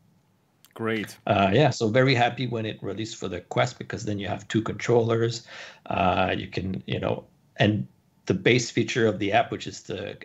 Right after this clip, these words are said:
Speaker 2: access your computer, uh, you know, was the same as the Go, right? Almost the same app. Uh, basically, it was the same binary that I had for both at the time.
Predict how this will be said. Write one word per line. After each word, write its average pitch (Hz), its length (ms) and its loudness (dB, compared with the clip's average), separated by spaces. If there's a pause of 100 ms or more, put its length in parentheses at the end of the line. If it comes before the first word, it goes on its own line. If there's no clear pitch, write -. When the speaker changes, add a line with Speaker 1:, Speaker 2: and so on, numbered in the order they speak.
Speaker 2:
access - 340 -6
your - 80 -14
computer, 131 580 -2 (480)
uh, 95 140 2
you 101 160 -2
know, 98 100 -2
was 95 280 -4
the - 140 -6
same - 360 0
as 123 220 4
the - 80 0
Go, 104 180 0
right? 110 260 2
Almost 113 380 -2
the 104 80 -2
same 101 260 -4
app. - 220 -6 (480)
Uh, 95 300 4
basically, 110 480 0
it 101 60 4
was 95 120 0
the 98 80 -4
same 104 240 0
binary 98 540 2
that 90 120 0
I 90 100 2
had 95 240 -4
for - 120 -4
both - 420 0 (380)
at 90 140 2
the - 80 0
time. - 320 -4